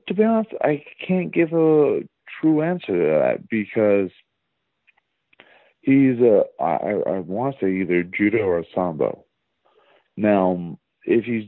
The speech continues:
judo, I think there might be a chance that I might have a, the advantage of, on him. But if he's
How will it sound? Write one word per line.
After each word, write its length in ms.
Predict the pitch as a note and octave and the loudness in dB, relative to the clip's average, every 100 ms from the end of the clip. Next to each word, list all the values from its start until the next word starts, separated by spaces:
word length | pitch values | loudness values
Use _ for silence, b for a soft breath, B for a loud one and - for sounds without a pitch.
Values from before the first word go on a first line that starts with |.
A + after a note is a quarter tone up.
| G#2+ - | -6 0
judo, 520 | D#3 D#3+ E3+ F3 D#3 | 2 4 4 2 0
I 180 | F#2+ - | -4 -6
think 240 | C3+ C3 A2 | -10 -6 -4
there 140 | G2 | -2
might 260 | G2 G2 G2+ | -2 -4 -2
be 120 | F#2+ | -4
a 40 | |
chance 360 | - G#2 F2 - | -4 -6 -8 -2
that 100 | F2 | -2
I 100 | D#2+ | -2
might 300 | E2+ F2 E2+ | -4 -4 -4
have 220 | E2+ D2+ | -2 -2
a, 160 | E2+ D#2 - - | -2 -2 -6 -8
the 100 | F#2 | -10
advantage 520 | D#2 F2+ E2 E2 D#2 | -2 0 0 -4 -6
of, 160 | D2 A#1+ _ - | -6 -6 _ -10
on 180 | B1+ D#2+ | -8 -6
him. 240 | E2 A#1+ - _ _ _ _ _ _ - | -8 -12 -16 _ _ _ _ _ _ -2
But 200 | B2 G#2+ | 4 4
if 100 | G#2+ | 2
he's 140 | A#2+ | -2